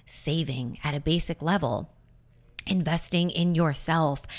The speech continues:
and trusting money to come back, right? Going back to number one, money being that energetic exchange that flows in and flows out. A lot of us are being asked to learn the lesson of how to let money go in some ways.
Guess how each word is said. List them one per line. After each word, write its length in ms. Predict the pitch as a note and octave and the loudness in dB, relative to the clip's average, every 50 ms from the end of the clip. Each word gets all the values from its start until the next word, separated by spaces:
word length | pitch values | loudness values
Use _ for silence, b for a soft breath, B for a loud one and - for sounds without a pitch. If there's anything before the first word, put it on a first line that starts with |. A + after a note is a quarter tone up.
| B B B B - | B B B B 2
and 240 | G3 F3+ E3+ E3+ | 2 2 2 2
trusting 680 | - - - - F3+ E3+ D#3 - - - F3+ F3 E3+ D#3 | 0 0 0 0 0 0 0 0 0 2 2 2 4 6
money 260 | D#3+ D#3+ D#3+ D#3+ D#3 | 6 6 6 4 4
to 140 | D3+ - D#3 | 2 0 -2
come 260 | - - D#3+ D#3 D3+ | -2 -2 -2 -2 -2
back, 480 | C3+ C#3 C#3+ E3 D#3 - - - - - - | -2 0 2 2 0 0 -4 -10 -12 -6 0
right? 180 | D#3 F3 E3 - | 2 2 4 4
Going 240 | D3+ D#3 E3+ E3+ | 4 4 4 4
back 180 | D#3 D#3 D#3+ - | 4 2 2 2
to 60 | - - | 0 0
number 240 | D#3+ D3+ D3+ D3+ | 0 0 2 0
one, 460 | D3 C3+ D#3+ F3+ F#3+ F3 D3+ D3 D3 B B B B B B B | 0 2 4 4 6 6 4 2 0 B B B B B B B
money 300 | E3 D#3 E3 F3 F3 E3+ | 2 2 4 4 2 2
being 260 | D3+ D#3 D#3+ D#3+ D3+ | 2 2 2 2 2
that 160 | D3+ C#3+ - - D#3 | 2 2 0 2 0
energetic 440 | D#3 E3 E3 D3 - D#3 D#3 - | 0 0 0 2 2 0 0 0
exchange 460 | D3 C3+ - - - E3 E3 E3+ E3 D3 | -4 -4 -4 -4 -2 0 0 0 2 2
that 180 | E3 D#3 - | 0 -2 -2
flows 240 | - D#3+ D3+ D3 C#3 | 0 0 2 2 0
in 240 | - - D#3 D#3 D#3 | 0 0 0 0 2
and 160 | D3 D3 C#3 | 0 -4 -4
flows 280 | - C#3 C#3 C#3+ C3+ - - | -2 -2 -2 -2 -2 -4 0
out. 320 | - G#3+ G#3+ F#3+ F#3 - B B B B B | 2 4 6 6 4 2 B B B B B
A 100 | B E3 | B 2
lot 260 | E3 D#3 D#3 D#3+ G3+ A#3 | 2 6 6 6 6 6
of 80 | A#3 | 4
us 200 | A#3+ A3+ A3 - | 2 2 2 2
are 100 | G3 F#3+ | 2 2
being 240 | E3+ F3 E3+ E3 - | 2 0 -2 -2 0
asked 280 | - D3 D#3 D#3 - - | 0 0 2 2 0 0
to 80 | - D3+ | 0 0
learn 240 | D3+ D3+ D3 D3 | 0 0 0 0
the 80 | C#3 C3+ | 0 0
lesson 340 | B2+ C3+ C#3+ C#3 - G#3+ G3 | 2 2 2 2 2 2 2
of 80 | D#3 | 0
how 260 | D3+ - - D3 D#3 E3 | 0 0 0 2 2 2
to 120 | - F3 | 2 0
let 220 | D3+ C#3+ D3+ - D#3 | 0 0 0 0 2
money 320 | D3+ D3+ C#3+ C3+ C3+ C3 - - | 0 0 2 0 0 -4 -4 0
go 500 | D#3+ D3 D3+ G3 G3+ C#3+ G#2 A2 - - - | 2 6 8 8 8 6 4 0 -8 -6 -4
in 100 | D#3+ D3+ | -2 0
some 240 | - - B2 A#2 A2+ | 0 0 0 -2 -2
ways. 380 | - - - - - - - | -4 -6 -6 -4 -2 -4 -4